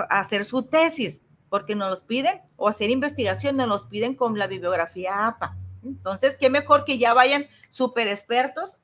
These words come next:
realizando la bibliografía apa desde ahorita.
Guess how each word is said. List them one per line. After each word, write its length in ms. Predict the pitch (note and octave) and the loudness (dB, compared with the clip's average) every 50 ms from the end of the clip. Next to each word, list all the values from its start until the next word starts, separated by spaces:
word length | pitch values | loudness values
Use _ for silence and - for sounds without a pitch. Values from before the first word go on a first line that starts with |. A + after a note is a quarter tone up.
| _ _ - | _ _ -2
realizando 600 | A#3+ A3 G#3 G#3 G3+ - - G3 G3 A3+ A#3+ B3 | -2 0 0 -2 -4 -2 -2 -2 0 0 2 2
la 120 | B3+ A#3+ | 2 2
bibliografía 600 | A3+ A3+ G#3 G3 F3+ E3+ D#3+ D#3+ - G3+ F#3+ G3 | 0 -2 -4 -2 -2 -2 -4 -4 -4 -2 -2 -2
apa 180 | G#3 - A3 A3+ | 0 0 0 0
desde 220 | A3 G#3 - F3+ | 0 -2 -2 -4
ahorita. 320 | D#3 D3+ D3+ D3+ - - | -4 -4 -4 -8 -10 -16